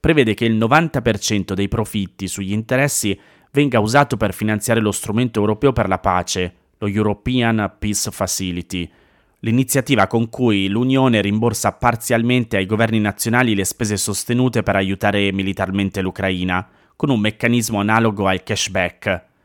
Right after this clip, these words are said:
Il restante dieci per cento sarà invece destinato al budget europeo per la ricostruzione dell'Ucraina.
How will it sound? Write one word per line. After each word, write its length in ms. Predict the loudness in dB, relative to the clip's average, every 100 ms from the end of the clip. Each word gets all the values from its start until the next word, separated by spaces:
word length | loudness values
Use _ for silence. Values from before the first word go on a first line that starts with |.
| _ _ _ -6
Il 100 | -2
restante 540 | -2 -2 0 0 -2
dieci 300 | -4 -4 0
per 180 | 0 0
cento 400 | 0 0 0 -4
sarà 240 | -2 0
invece 280 | 0 0 -2
destinato 500 | -2 -4 -2 0 0
al 80 | 2
budget 360 | 2 0 -4
europeo 540 | -2 0 0 2 2 4
per 160 | 2
la 100 | 0
ricostruzione 680 | -2 -2 -4 -4 -8 -2 -2
dell'Ucraina. 760 | -2 -4 -4 -4 -2 -2 -4